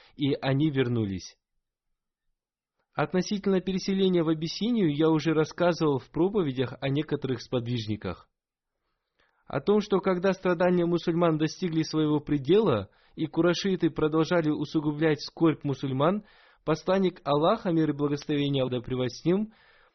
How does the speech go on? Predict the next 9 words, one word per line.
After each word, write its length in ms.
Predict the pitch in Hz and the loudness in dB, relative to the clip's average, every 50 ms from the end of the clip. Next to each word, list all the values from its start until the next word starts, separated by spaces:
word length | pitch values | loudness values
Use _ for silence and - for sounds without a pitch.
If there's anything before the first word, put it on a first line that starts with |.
| _ _ _ _ - | _ _ _ _ -16
дал 340 | 131 131 170 196 202 180 | -2 0 2 2 2 2
указание 560 | - 160 156 - 151 147 147 165 165 160 151 143 | 0 -2 0 0 0 2 2 2 2 2 2 2
мусульманам 680 | 143 143 139 - 147 135 135 143 180 214 208 175 143 | 0 -2 -2 -2 -4 -2 0 2 2 2 2 0 0
переселиться 680 | 120 - 135 139 139 - - 156 160 180 165 - 147 | -2 -2 -4 -4 -2 -2 -2 0 0 -2 0 0 0
в 60 | 127 135 | 0 0
Абиссинию. 760 | 131 127 139 139 - - 143 131 120 110 101 95 87 85 - _ _ _ _ _ _ _ _ _ _ _ _ _ _ _ _ _ _ _ _ _ _ _ _ _ _ _ _ _ _ _ _ _ | 0 -2 -4 -6 -4 -2 -2 0 0 0 -2 -4 -6 -10 -14 _ _ _ _ _ _ _ _ _ _ _ _ _ _ _ _ _ _ _ _ _ _ _ _ _ _ _ _ _ _ _ _ _
Он 200 | - 170 196 226 | 0 0 0 2
сказал: 680 | 220 - - 185 175 156 165 156 123 98 90 87 - _ _ _ _ _ _ _ _ _ _ _ _ _ _ _ _ _ _ _ _ _ _ _ _ _ _ _ _ _ _ _ _ _ _ _ _ _ _ _ _ _ _ _ _ _ _ _ _ _ _ | 0 0 0 0 0 2 2 2 2 0 -2 -8 -14 _ _ _ _ _ _ _ _ _ _ _ _ _ _ _ _ _ _ _ _ _ _ _ _ _ _ _ _ _ _ _ _ _ _ _ _ _ _ _ _ _ _ _ _ _ _ _ _ _ _
«Царь 320 | - - 202 214 214 196 | -6 -2 0 0 2 0